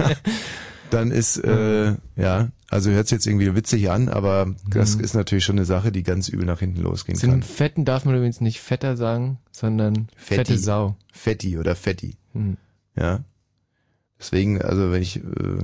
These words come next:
Speaker 1: sag dann immer, ey, Fetti, nicht in die Ecke scheißen, bitte. <laughs> So, ne?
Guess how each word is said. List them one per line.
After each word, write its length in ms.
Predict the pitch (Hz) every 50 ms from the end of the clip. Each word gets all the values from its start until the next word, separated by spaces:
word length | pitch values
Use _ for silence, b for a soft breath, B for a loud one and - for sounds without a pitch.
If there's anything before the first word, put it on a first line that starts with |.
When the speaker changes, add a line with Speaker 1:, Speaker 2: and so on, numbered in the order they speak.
| 90 120 - _ _ _ _ _ _ -
Speaker 1:
sag 180 | - 101 95 -
dann 120 | - 92
immer, 120 | 90 92
ey, 120 | 90 90 90
Fetti, 340 | 92 - 104 95 107 104 95
nicht 160 | 98 98 95
in 80 | 95
die 100 | 92 90
Ecke 200 | 85 85 - 85
scheißen, 400 | 85 - - - - - - -
bitte. 140 | - - -
<laughs> 380 | - - - - - - - - - _ _ _ _ _
So, 140 | - - - - -
ne? 220 | - 95 104